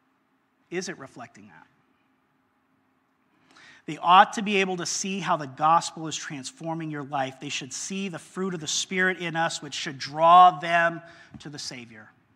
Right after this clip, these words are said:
People are watching us. Witness is always an overflow of our walk, always.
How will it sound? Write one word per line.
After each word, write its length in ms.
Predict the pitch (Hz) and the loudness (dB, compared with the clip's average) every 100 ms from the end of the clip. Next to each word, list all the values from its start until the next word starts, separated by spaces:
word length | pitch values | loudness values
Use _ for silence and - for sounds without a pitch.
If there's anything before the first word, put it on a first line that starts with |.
| _ _ _ _ _ _ _ _ - - | _ _ _ _ _ _ _ _ -20 -14
People 260 | 180 180 | -10 -6
are 80 | 185 | -2
watching 440 | 165 165 165 147 123 | 4 4 4 -8 -10
us. 380 | 120 - - - _ _ _ _ _ _ _ _ _ _ _ _ _ _ _ _ - | -14 -14 -14 -18 _ _ _ _ _ _ _ _ _ _ _ _ _ _ _ _ -12
Witness 500 | 147 202 226 220 - | 0 0 0 -6 -4
is 140 | 170 - | -6 -4
always 540 | 165 175 185 190 185 | 0 2 2 0 -2
an 120 | 160 156 | -8 -8
overflow 520 | 165 165 - 151 139 | -8 -8 -8 -8 -8
of 100 | 135 | -8
our 120 | 131 | -12
walk, 460 | 120 113 104 - - | -12 -14 -16 -20 -12
always. 600 | 156 131 117 113 - - | -8 -8 -12 -18 -18 -18